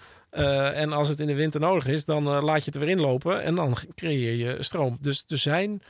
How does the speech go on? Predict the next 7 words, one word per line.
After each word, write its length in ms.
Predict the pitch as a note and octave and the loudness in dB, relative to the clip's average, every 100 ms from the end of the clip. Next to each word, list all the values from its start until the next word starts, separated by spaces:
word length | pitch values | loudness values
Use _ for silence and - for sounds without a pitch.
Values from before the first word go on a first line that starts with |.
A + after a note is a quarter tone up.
| - - | -20 -20
voor 180 | - D#3+ | -12 -8
verschillende 520 | D3 - E3 F3 E3 | -6 -4 0 0 0
soorten 400 | C3+ - D#3+ D#3 | -2 -2 -2 -2
opslag 640 | - D3+ - D#3 G3+ - - G3 | -6 -6 0 0 0 -2 -14 -10
zijn 300 | C3 C#3 A#2+ | -4 -2 -2
er 180 | A2 A2+ | -2 -2
mogelijkheden. 680 | B2 B2+ C3+ D3 F3 A3+ | -2 -2 -2 -2 -4 -6